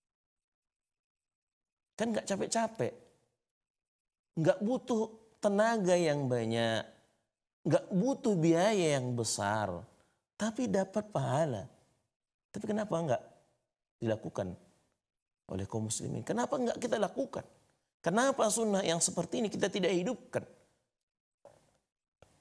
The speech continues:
Apa kita merasa bahwa hal ini nggak zamannya lagi? Ini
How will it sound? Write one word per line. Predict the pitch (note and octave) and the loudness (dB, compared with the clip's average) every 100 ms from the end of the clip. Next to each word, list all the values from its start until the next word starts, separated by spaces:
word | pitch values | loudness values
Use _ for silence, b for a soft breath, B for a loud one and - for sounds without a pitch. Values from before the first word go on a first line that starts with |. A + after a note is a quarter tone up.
| _ _ _ | _ _ _
Apa | - G3+ | -2 0
kita | A#3+ A3 | 2 4
merasa | G3+ G#3 A#3+ A3 A3 | 6 6 6 4 2
bahwa | F3 E3 A3 | 4 4 4
hal | F#3 F3 | 2 2
ini | A#3+ G#3+ G#3+ - - _ _ _ _ _ _ F3 | 0 -2 -2 -6 -14 _ _ _ _ _ _ -2
nggak | D#3+ - E3 | 0 0 2
zamannya | D#3+ G3 G#3+ G#3 G3+ | 2 2 0 -2 0
lagi? | G3 A3 F#3+ C#3+ - _ _ _ _ _ _ _ _ _ _ _ _ _ _ _ _ _ - | 0 0 -4 -10 -16 _ _ _ _ _ _ _ _ _ _ _ _ _ _ _ _ _ -4
Ini | F3 C3+ A2+ | -2 -2 -2